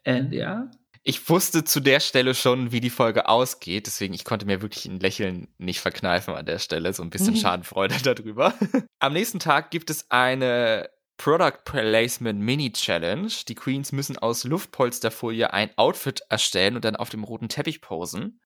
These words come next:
Speaker 2: Und wie immer bei einer Design Challenge gewinnt nicht die Queen mit dem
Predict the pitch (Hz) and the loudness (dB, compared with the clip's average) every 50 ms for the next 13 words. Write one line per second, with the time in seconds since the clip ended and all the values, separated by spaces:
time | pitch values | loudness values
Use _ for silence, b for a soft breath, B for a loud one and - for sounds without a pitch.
0 | _ _ - 147 156 151 139 - 127 139 165 196 - - 165 190 196 185 175 147 | _ _ 2 2 2 2 -2 -4 -4 -2 -2 0 2 2 2 4 4 2 2 4
1 | 123 120 123 135 139 - 117 123 127 120 113 120 113 127 120 139 190 202 - - | 4 4 4 4 4 4 2 4 4 2 0 0 2 4 4 4 4 0 -2 -4
2 | 95 85 92 92 165 196 - - - 131 120 131 127 120 135 175 214 - - 220 | -4 -4 -4 -4 -4 -6 -8 -8 -10 -6 -4 -4 -4 -2 -2 -4 -4 -4 -6 -14
3 | - - - 151 147 143 143 135 120 120 131 120 110 110 | -18 -14 -10 -8 -8 -8 -8 -8 -8 -6 -6 -6 -6 -6